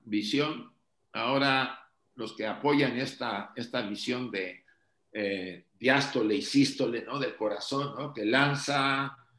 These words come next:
y recoge la sangre, la purifica, la vuelve a lanzar, etcétera, etcétera, se basan en la materia negra que hay en el cosmos y que dicen que es suficientemente poderosa para mantener este, este movimiento rítmico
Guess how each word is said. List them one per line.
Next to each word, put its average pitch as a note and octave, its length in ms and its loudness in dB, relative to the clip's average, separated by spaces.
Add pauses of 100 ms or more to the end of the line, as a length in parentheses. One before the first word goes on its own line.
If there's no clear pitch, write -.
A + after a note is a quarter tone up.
(240)
y F2+ 160 -8
recoge B2 460 0
la G#2 100 -6
sangre, C#3+ 600 4
la - 180 -2
purifica, G#2+ 540 -2
la F#2+ 120 -4
vuelve B2+ 260 2
a B2+ 100 2
lanzar, C3 320 0
etcétera, B2+ 380 0
etcétera, D3 500 -2 (720)
se - 160 0
basan E3+ 340 4
en C3+ 120 0
la A#2 80 -6
materia D3 400 4
negra C#3+ 360 4
que B2 100 0
hay B2 120 6
en B2+ 100 0
el A#2+ 120 -2
cosmos A#2+ 420 -4
y - 80 -8
que - 80 -4
dicen C3+ 300 4
que C3 60 0
es B2+ 80 -2
suficientemente C#3+ 800 -2
poderosa D3 680 0 (320)
para F#3 320 4
mantener D3 520 2
este, C#3+ 600 4
este C#3+ 200 -2
movimiento C#3+ 560 0
rítmico C#3 880 2